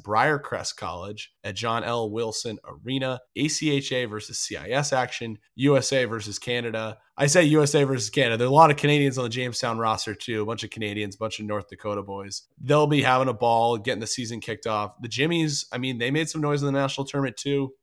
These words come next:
They had a lead against Ohio late in the third, and Ohio scored with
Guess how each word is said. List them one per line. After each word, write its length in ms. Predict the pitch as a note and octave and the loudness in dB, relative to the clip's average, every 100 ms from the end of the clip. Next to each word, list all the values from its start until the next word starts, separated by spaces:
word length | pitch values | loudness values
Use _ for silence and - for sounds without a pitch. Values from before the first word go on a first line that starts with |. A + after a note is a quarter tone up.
| _ | _
They 100 | A2+ | 0
had 160 | A2 C3 | 4 4
a 40 | |
lead 260 | C3 C#3 C#3 | 4 4 4
against 260 | C3 B2+ C3+ | 2 0 2
Ohio 420 | A2 B2 C3 B2+ | 4 4 4 2
late 200 | B2 B2 | 0 -2
in 40 | |
the 80 | A#2+ | -6
third, 380 | - C3+ C3 A#2+ | -4 -2 -2 -2
and 100 | A#2 | -2
Ohio 420 | A2+ A2+ A#2 A#2+ | -2 0 0 -2
scored 600 | A2+ - A#2+ B2 A#2 A#2 _ _ _ _ - | -4 -4 -2 0 -2 -8 _ _ _ _ -8
with 200 | B2 A2+ | -6 -6